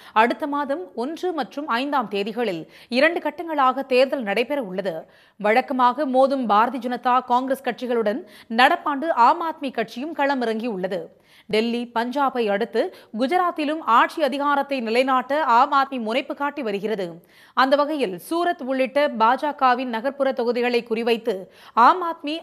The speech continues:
அங்கு பிரபலமானவர்களை வேட்பாளர்களாக அறிவித்துள்ளது. இது பாஜகவிற்கு பெரும் சவாலாக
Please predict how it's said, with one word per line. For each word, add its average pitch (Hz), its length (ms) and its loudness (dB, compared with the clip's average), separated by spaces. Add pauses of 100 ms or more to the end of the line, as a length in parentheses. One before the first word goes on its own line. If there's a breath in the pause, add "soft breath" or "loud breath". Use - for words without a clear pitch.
அங்கு 262 220 -4 (100)
பிரபலமானவர்களை 302 840 0 (100)
வேட்பாளர்களாக 254 960 0
அறிவித்துள்ளது. 214 600 -4 (640 soft breath)
இது 202 140 0 (220)
பாஜகவிற்கு 220 800 2 (100)
பெரும் 262 320 0
சவாலாக 302 480 0